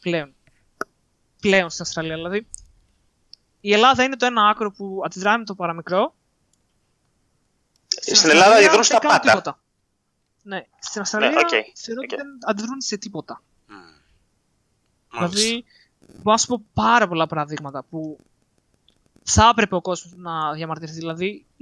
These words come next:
Speaker 1: ακόμα και σήμερα.
Speaker 2: Μία,
Speaker 1: Μπροστά στα μάτια μας.
Speaker 2: μία
Speaker 1: Ναι.
Speaker 2: ερώτηση,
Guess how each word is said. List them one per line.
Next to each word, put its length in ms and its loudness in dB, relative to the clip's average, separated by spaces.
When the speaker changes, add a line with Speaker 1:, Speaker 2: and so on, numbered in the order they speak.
Speaker 1:
ακόμα 500 -4
και 120 -10
σήμερα. 360 -4
Speaker 2:
Μία, 640 4
Speaker 1:
Μπροστά 200 -10
στα 140 -6
μάτια 320 -2
μας. 140 -2
Speaker 2:
μία 140 6
Speaker 1:
Ναι. 80 6
Speaker 2:
ερώτηση, 720 4